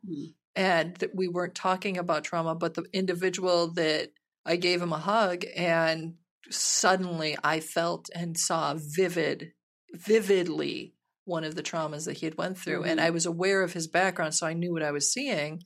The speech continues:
Speaker 1: Right.
Speaker 2: But I wasn't asking for that. We weren't discussing it. It wasn't something that was, it was just,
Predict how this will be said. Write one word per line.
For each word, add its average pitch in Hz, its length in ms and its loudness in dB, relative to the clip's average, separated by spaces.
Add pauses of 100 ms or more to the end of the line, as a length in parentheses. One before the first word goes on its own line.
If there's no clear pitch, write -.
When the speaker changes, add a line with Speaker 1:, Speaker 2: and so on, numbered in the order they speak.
(120)
Speaker 1:
Right. - 400 -6
Speaker 2:
But 202 100 4
I 202 140 8
wasn't 294 320 2
asking 170 380 2
for 170 160 -4
that. 165 200 2
We 180 120 -2
weren't 180 260 -4 (140)
discussing 180 600 0
it. 165 160 0
It 175 140 -2
wasn't 180 420 0
something 175 400 -2
that 165 80 -2
was, 156 120 -4
it 185 140 -2
was 175 180 -2
just, 170 300 -2